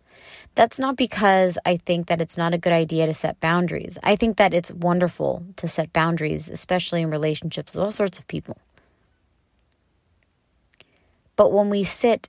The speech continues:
and we categorize in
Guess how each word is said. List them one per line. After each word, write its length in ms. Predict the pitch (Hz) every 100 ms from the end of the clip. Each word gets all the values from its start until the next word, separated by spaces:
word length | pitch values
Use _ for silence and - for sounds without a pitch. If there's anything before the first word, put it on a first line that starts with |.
| -
and 200 | 185 180
we 340 | 175 170 165 - _ _ -
categorize 1300 | - 196 202 185 165 156 151 147 151 156 156 - - _ _ _ _ _ _ _ _ _ _ _ _ _
in 460 | - 190 185 180 175